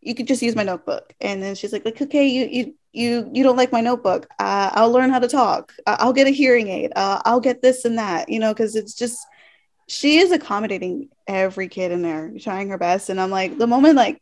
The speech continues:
the teacher was like, "Hey, can you guys just learn a sign a day?" They're like, "I don't wanna learn sign.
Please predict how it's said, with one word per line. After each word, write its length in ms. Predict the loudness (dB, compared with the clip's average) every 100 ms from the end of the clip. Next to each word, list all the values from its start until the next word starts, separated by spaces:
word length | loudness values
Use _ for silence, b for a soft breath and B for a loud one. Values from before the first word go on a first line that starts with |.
| -4
the 80 | -4
teacher 380 | -4 -6 -4 -2
was 160 | -2
like, 140 | -2 0
"Hey, 220 | 0 -2
can 240 | -2 0
you 360 | 4 6 4 0 b b b -2
guys 180 | 0
just 160 | 0 0
learn 140 | 2
a 40 | 4
sign 260 | 4 4
a 60 | 2
day?" 300 | 2 -2 -6
They're 100 | -6
like, 180 | -8 -8 -4
"I 120 | -2
don't 120 | 0
wanna 180 | -2 -2
learn 200 | -8 -8
sign. 340 | -8 -4 -6